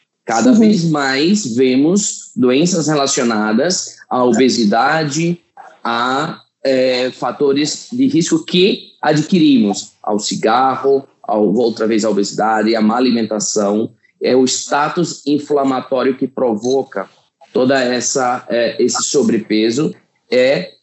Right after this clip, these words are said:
Speaker 1: hoje em dia considerado um autêntico veneno pra saúde da população.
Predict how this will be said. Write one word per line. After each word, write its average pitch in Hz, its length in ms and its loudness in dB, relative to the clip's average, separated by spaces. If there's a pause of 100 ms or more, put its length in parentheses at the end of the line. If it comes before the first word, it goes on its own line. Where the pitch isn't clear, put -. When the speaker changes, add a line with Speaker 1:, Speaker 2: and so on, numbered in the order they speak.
(400)
Speaker 1:
hoje 160 340 2
em 147 140 -2
dia 131 300 2
considerado 127 960 -2
um 135 240 0
autêntico 165 480 0
veneno 135 800 2 (260)
pra 123 160 -2
saúde 110 720 0
da 117 160 -4
população. 110 580 -2